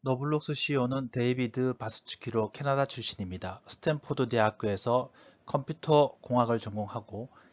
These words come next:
이천사 년 노블록스를 창업해 이천육 년부터 본격적으로 서비스를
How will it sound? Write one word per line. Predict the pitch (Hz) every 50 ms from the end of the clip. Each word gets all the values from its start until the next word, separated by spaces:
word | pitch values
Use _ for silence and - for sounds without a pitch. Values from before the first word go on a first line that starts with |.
| _ _ -
이천사 | 127 - - - 139 131 131 131 131 139 127
년 | 127 127 127 127 113
노블록스를 | 110 120 113 117 123 127 123 - - - 120 117
창업해 | 113 - - 107 107 110 - - 107 107 110 107 - -
이천육 | - 135 - - - 139 127 123 117 110 113 113
년부터 | 117 120 113 107 101 85 - 123 117 -
본격적으로 | - 113 113 - 135 156 - - 113 104 113 131 139 131 - -
서비스를 | - - 131 120 120 127 123 - - 120 135 143 151 156